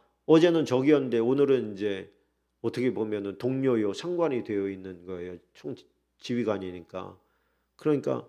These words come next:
"아, 형님." 그러면서 일어-, 일어나서 맞이하는데 이제 칼이 떨어졌어요. 그러니까 아마사는 아무 생각 없이, 어, 이제 조금 멋쩍긴 하지만 이제 그랬더니 아주 친밀한 사람에게는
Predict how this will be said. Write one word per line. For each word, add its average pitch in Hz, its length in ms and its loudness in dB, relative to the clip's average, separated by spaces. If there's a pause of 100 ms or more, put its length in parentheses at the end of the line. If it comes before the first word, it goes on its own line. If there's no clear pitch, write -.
(220)
"아, 156 220 4
형님." 160 600 2 (520)
그러면서 123 640 4 (140)
일어-, 135 320 8
일어나서 123 500 4
맞이하는데 101 640 2
이제 92 120 -6
칼이 151 320 0
떨어졌어요. 127 720 0 (380)
그러니까 147 220 0
아마사는 139 580 0 (220)
아무 139 180 2
생각 147 320 0
없이, 113 380 -4
어, 113 440 -2 (300)
이제 110 160 -12
조금 139 220 -4
멋쩍긴 127 460 0
하지만 120 520 -4 (340)
이제 95 200 -8
그랬더니 95 680 -2 (240)
아주 - 460 -10
친밀한 196 580 -2
사람에게는 117 640 -4